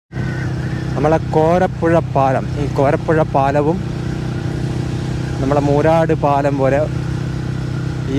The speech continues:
ഒരു പാലത്തിൻ്റെ കാഴ്ചയും ഈ കൈവേരികളൊക്കെ വിസ്മൃതിയിലേക്ക്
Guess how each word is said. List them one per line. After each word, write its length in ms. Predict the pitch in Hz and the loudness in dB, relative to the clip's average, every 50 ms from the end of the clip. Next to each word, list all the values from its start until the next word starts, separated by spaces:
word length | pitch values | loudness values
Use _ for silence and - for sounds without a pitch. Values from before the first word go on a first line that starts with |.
| 151 | 2
ഒരു 100 | 147 143 131 - | 2 2 2 2
പാലത്തിൻ്റെ 480 | 143 135 143 147 135 - 151 143 143 127 | 2 4 2 2 0 0 0 0 2 2
കാഴ്ചയും 380 | 131 131 131 123 127 143 131 135 | 2 2 2 2 2 0 2 2
ഈ 40 | 131 127 - | 0 0 2
കൈവേരികളൊക്കെ 800 | 135 131 131 127 139 139 131 135 127 131 127 123 120 127 131 143 - - - - - - - - - - - - - - - - - - - - - - - - - | 2 2 4 4 2 2 4 4 4 4 2 2 2 2 0 0 0 -2 -4 -4 -4 -4 -4 -6 -6 -6 -6 -6 -6 -6 -6 -6 -6 -6 -6 -6 -6 -6 -6 -4 0
വിസ്മൃതിയിലേക്ക് 960 | 131 139 135 - - - 165 170 151 139 147 151 139 135 127 117 - - 120 | 0 0 0 0 -2 0 2 2 2 4 2 2 4 2 2 0 -2 -4 -4